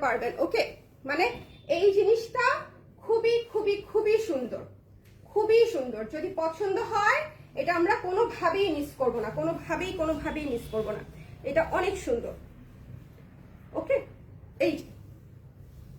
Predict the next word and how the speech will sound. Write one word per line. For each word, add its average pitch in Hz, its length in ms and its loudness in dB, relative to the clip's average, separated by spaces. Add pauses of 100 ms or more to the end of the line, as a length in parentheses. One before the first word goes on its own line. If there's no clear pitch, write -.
(3750)
হুম, 508 160 4